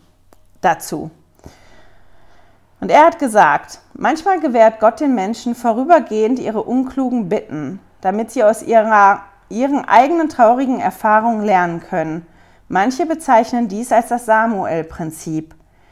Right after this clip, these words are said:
Die Kinder Israels wollten einen König wie alle anderen Völker.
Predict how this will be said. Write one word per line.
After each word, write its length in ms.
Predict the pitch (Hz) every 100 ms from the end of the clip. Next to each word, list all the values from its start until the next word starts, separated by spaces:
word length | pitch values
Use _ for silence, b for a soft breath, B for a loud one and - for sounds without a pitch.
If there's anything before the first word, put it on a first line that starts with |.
| b b
Die 80 | 196
Kinder 340 | - 311 359
Israels 800 | 113 226 233 254 139 247 311 -
wollten 260 | 208 214 -
einen 220 | 226 233
König 460 | - 233 196 175 -
wie 100 | -
alle 240 | 233 247
anderen 360 | 196 214 220 220
Völker. 680 | 208 190 175 185 160 175